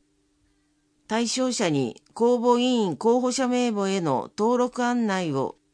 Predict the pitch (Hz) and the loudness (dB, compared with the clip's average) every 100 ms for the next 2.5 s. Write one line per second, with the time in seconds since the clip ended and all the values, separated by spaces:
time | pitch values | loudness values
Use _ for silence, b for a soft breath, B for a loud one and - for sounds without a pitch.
0 | _ _ - 226 247 233 175 151 208 233 | _ _ -2 0 0 -2 -4 -2 -2 0
1 | 208 214 202 185 165 - 160 156 - - | 0 0 2 0 -2 -6 -10 -10 -10 -2
2 | 147 131 95 55 | 0 0 -2 -8